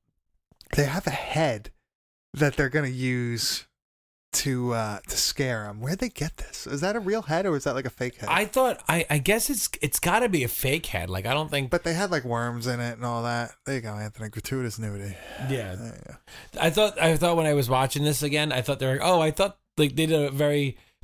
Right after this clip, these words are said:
Speaker 2: big job about hiding her boobs, and then they just show 'em.
Speaker 1: Yeah, they keep
Speaker 2: Like,
Speaker 1: going.
Speaker 2: <laughs> yeah.
Speaker 1: Yeah. <laughs> But, uh,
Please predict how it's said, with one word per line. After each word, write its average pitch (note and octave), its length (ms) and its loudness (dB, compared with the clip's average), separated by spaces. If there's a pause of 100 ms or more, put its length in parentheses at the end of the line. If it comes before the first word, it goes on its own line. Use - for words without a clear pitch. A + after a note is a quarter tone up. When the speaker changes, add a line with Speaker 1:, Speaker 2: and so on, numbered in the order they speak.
Speaker 2:
big C#3 160 4
job C3+ 280 2
about B2 160 0
hiding C3 420 2
her A#2+ 100 2
boobs, A2+ 360 -2
and A#2+ 100 0
then A#2+ 140 -2
they A#2+ 80 -2
just A#2 260 -2
show A#2 260 -2
'em. E2+ 100 -6
Speaker 1:
Yeah, E3+ 200 4
they C#3+ 120 4
keep D3 160 2
Speaker 2:
Like, D#3+ 80 6
Speaker 1:
going. F3 400 6
Speaker 2:
<laughs> - 0 -
yeah. D3 600 4 (120)
Speaker 1:
Yeah. E3 260 -2 (140)
<laughs> - 140 -4
But, G3 200 8
uh, D#3 440 6